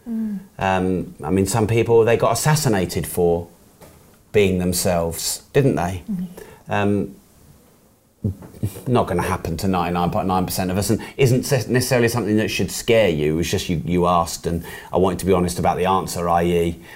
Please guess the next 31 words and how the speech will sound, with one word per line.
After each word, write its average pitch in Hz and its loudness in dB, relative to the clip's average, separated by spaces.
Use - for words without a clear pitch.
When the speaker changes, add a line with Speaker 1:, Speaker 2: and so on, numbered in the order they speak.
Speaker 2:
I 82 -6
could 117 2
have 107 2
said, 92 -2
um, 90 0
"Oh, 120 2
well, 101 2
a 98 0
couple 113 -2
of 101 0
times, 104 -2
you 113 0
know, 104 0
sales 113 -2
have 90 -2
been 98 0
low 104 0
or 95 0
the, 95 -2
the 131 -6
lockdown." 101 0
Um, 90 0
but 92 2
the 107 2
ones 120 4
that 104 -2
keep 107 0
me 101 2
up 107 2
at - -4
night 92 0